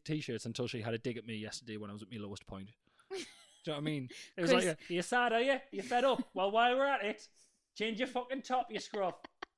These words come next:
Speaker 1: I, I'll see you later."
Speaker 2: I'm sorry, right? Okay.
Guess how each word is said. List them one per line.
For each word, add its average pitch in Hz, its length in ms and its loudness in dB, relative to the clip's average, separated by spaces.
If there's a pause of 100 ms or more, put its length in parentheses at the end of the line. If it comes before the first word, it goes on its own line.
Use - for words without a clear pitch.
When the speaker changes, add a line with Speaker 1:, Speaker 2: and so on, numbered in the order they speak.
(260)
Speaker 1:
I, 160 80 -2
I'll 170 200 2
see 226 200 0
you 247 80 2
later." 208 360 0 (920)
Speaker 2:
I'm 254 160 2
sorry, 233 400 4
right? 185 320 0
Okay. 196 460 0